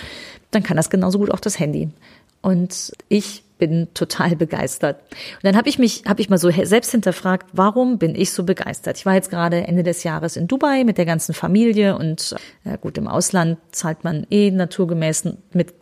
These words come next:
mehr, noch mehr mit Karte. Eigentlich heb ich kaum noch Geld ab am Automaten, wenn ich unterwegs bin in, in einem fremden Land.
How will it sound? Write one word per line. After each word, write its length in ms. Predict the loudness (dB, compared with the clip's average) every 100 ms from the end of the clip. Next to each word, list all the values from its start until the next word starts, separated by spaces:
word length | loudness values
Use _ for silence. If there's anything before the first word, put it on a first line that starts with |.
| -4
mehr, 320 | 2 4 4
noch 320 | 0 -4 -2 2
mehr 160 | 4
mit 200 | 2 -2
Karte. 420 | 0 0 2 2
Eigentlich 400 | 2 2 0 -2 -4
heb 180 | -2
ich 140 | -2 -2
kaum 220 | -2 0
noch 160 | -2 2
Geld 320 | 2 2 0
ab 220 | 0 0
am 120 | -2
Automaten, 840 | 0 -2 0 0 0 0 0 0 0
wenn 140 | -2 -2
ich 140 | -2
unterwegs 520 | -2 0 0 0 -4
bin 360 | -4 0 0 0
in, 300 | -2 -2 -2
in 160 | -4
einem 100 | -4
fremden 400 | -2 -2 0 0
Land. 280 | 2 2 0